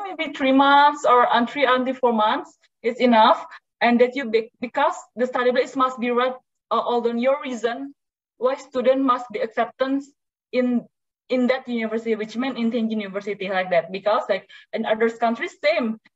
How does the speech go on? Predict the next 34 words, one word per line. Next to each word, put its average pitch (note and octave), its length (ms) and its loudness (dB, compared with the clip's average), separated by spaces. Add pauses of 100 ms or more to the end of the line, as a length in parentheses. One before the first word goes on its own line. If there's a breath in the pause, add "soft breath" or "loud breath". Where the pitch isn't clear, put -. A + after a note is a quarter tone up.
there A3+ 180 0
will G#3 180 -10
be C4 360 -4
a G#3 300 4
requirement A#3 520 0
that G3+ 140 -4
you A#3+ 120 -4
have A3+ 180 -4
to A3+ 80 -8
make G#3 160 -6
study G#3+ 260 -4
plan, A#3 360 -2
your A3+ 200 0 (140)
own D4+ 140 -2
study A#3+ 260 -8
plan, A#3 340 0
or G3 320 -2 (220)
maybe A3 240 -6
have G#3+ 220 -2
a, G3+ 260 0 (320 soft breath)
because A#3 240 -4
I A3+ 140 0
heard, C4+ 220 -2
like, A3 220 0 (180)
I A3+ 260 2
already A3 360 -2
f-, - 340 -12
uh, G3 540 2 (260)
look A3+ 200 -2 (140)
in A3 520 -4
others A3 320 -4
country, A3 320 -2
they G#3 200 -4
need, A3 240 -6